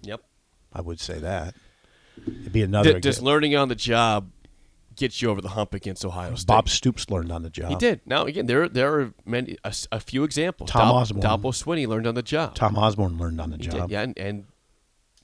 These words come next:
Speaker 2: Barry Switzer
Speaker 1: it worked
Speaker 2: lear-,
Speaker 1: out for
Speaker 2: Barry
Speaker 1: him.
Speaker 2: Switzer learned on the job.
Speaker 1: Is that the norm, or are those outliers, exceptions to the rule? <clears throat> I don't know. Uh, before we get to break, couple more people. To, I,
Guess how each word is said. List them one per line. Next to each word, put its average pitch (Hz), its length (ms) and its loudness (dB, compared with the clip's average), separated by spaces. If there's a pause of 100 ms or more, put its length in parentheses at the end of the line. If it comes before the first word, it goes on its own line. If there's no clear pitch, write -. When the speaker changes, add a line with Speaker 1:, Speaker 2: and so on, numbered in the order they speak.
(260)
Speaker 2:
Barry 101 220 4
Switzer 113 380 0
Speaker 1:
it 92 40 0
worked 123 200 0
Speaker 2:
lear-, - 100 -2
Speaker 1:
out 123 100 -6
for - 80 -2
Speaker 2:
Barry 95 100 0
Speaker 1:
him. 92 60 -2
Speaker 2:
Switzer - 360 -4
learned 85 260 -6
on 80 100 -8
the 80 80 -10
job. 117 160 -6
Speaker 1:
Is 95 120 -2
that 120 240 0
the - 60 -4
norm, 123 340 2
or 139 140 4
are 127 100 2
those 120 400 0
outliers, - 680 -6 (280)
exceptions - 600 -6
to - 80 -10
the 85 80 -4
rule? - 280 -6 (140)
<clears throat> - 160 -8
I - 280 2 (1500)
don't 92 160 -10
know. 127 180 -8 (1400)
Uh, 139 160 4
before 151 220 2
we 147 60 4
get 139 100 -4
to 117 60 -12
break, 156 240 2
couple 151 240 -4
more 143 160 2
people. 147 280 -6
To, - 200 -2
I, 135 80 2